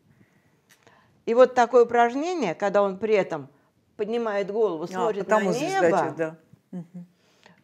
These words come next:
Speaker 1: Здесь включаются мышцы все. Шея,
Speaker 2: Мгм.
Speaker 1: жевательная, мимические и круговая мышца, потому что рот
Speaker 2: Мгм.
Speaker 1: должен бы открыться, а он, это тако-, это фитнес для губ.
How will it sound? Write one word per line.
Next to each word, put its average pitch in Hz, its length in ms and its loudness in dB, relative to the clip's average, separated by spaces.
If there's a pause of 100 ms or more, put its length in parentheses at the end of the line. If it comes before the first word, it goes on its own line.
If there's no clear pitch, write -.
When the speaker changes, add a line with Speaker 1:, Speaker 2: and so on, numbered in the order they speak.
Speaker 1:
Здесь 233 340 -4
включаются 240 800 -2
мышцы 240 460 -8
все. 196 600 -4 (1200)
Шея, 190 680 -4 (240)
Speaker 2:
Мгм. 185 340 -16
Speaker 1:
жевательная, 160 760 -2
мимические 208 800 -4 (380)
и 269 100 2
круговая 247 680 0
мышца, 220 280 -6
потому 185 220 -2
что 190 140 -10
рот 240 260 -4 (840)
Speaker 2:
Мгм. 185 300 -14
Speaker 1:
должен 277 420 -2
бы 185 80 2
открыться, - 640 -4
а 160 200 0
он, 233 300 -2 (840)
это 196 200 -6
тако-, 202 380 -6
это 240 180 0
фитнес 240 560 -6
для 170 240 -2
губ. 175 340 -4